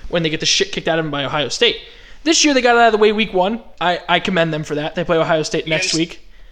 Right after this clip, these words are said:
Speaker 2: I was saying, against unranked Indiana.
Speaker 1: Against unranked Indiana in overtime. Granted, they did make a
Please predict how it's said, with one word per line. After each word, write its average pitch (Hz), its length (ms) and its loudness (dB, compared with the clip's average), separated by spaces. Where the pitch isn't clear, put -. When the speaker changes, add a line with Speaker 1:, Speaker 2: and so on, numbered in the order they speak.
Speaker 2:
I 156 40 -6
was 156 100 -2
saying, 170 220 -4
against 151 280 -8
unranked 170 480 -4
Indiana. 147 440 -4
Speaker 1:
Against 208 320 2
unranked 233 440 2
Indiana 202 400 2
in 175 140 2
overtime. 165 440 0
Granted, 220 320 2
they 196 80 2
did 214 140 4
make 220 200 0
a 165 300 2